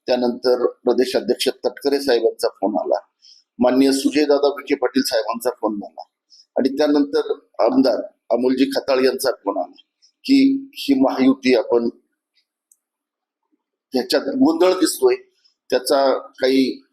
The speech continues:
गडबड होऊ नये. तर मी त्यांच्या विनंतीला मान दिला, परंतु ह्या सर्व होत असताना माझे जे खाली उमेदवार होते हे मी मागे घेणार नाही, त्या ठिकाणी आपण मैत्रीपूर्ण लढत करू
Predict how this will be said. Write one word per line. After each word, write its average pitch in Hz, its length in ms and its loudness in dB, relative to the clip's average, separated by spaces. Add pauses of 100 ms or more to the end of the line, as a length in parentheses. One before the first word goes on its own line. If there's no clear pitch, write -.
(140)
गडबड 139 280 2
होऊ 139 200 4
नये. 117 320 -4 (320)
तर - 60 -4
मी 277 160 2
त्यांच्या - 300 -2
विनंतीला 151 460 0
मान 143 280 2
दिला, - 240 -2
परंतु 143 640 0 (440)
ह्या 165 240 -2
सर्व 151 220 0
होत 135 300 0
असताना 143 320 -2
माझे 135 400 -2
जे 170 120 -4
खाली 143 260 2 (280)
उमेदवार 135 440 0
होते 113 460 -4 (320)
हे 165 120 2
मी 160 140 2
मागे 147 280 0
घेणार 127 360 -2
नाही, 139 160 0
त्या 147 100 0
ठिकाणी 131 320 -2
आपण 135 320 2
मैत्रीपूर्ण 120 540 0 (140)
लढत 120 240 0 (140)
करू 135 300 -2